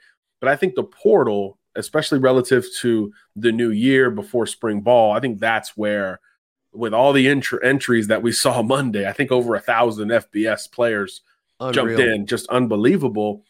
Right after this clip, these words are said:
Speaker 1: That is where you'll see a, a stronger impact. And if we look at the precedent, the recent history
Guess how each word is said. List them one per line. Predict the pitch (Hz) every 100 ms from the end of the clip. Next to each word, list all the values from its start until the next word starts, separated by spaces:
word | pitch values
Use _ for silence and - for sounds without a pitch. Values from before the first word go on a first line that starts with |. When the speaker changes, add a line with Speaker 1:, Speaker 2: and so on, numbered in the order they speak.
| _ _
Speaker 1:
That | - 165 160
is | 135
where | 113 120 117
you'll | 113 120 117
see | 104 - 127 117 113 -
a, | 104 107
a |
stronger | 104 - 123 117 110
impact. | 117 110 104 107 98
And | 104
if | 107 -
we | 127
look | 143 147
at | 123
the | -
precedent, | - 180 196 120 107
the | 101
recent | 113 180 135 110
history | 151 180 - 110 101 101